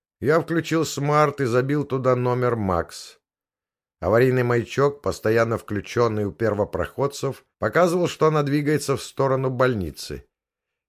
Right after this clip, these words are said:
Я, не сдержавшись, выматерился, как и учёная.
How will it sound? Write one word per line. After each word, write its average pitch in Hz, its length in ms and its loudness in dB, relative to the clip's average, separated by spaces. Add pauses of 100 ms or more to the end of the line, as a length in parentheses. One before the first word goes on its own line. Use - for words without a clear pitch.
(160)
Я, 139 180 4
не 160 100 0
сдержавшись, 113 880 -2
выматерился, 117 960 -6
как - 240 -8
и 90 40 -6
учёная. 64 600 -12